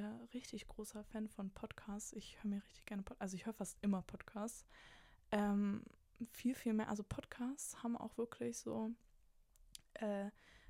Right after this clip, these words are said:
YouTuber und so Netflix und Disney Plus und sowas, t-, t-, äh, das hat, äh, wirklich mein Herz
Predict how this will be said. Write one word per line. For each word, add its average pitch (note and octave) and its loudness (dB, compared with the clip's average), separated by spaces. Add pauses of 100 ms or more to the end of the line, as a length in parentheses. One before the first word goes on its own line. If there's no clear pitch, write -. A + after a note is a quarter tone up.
(420)
YouTuber A3+ 4
und G3 2
so F#3+ 0 (140)
Netflix G#3+ -4
und A3+ -4
Disney G#3+ -6
Plus - -8
und A3+ -2
sowas, A3+ -8 (100)
t-, - -8
t-, - -4
äh, G#3+ 4
das - -6
hat, - -4
äh, A3 0 (1160)
wirklich A3 0
mein G#3+ 2
Herz - -6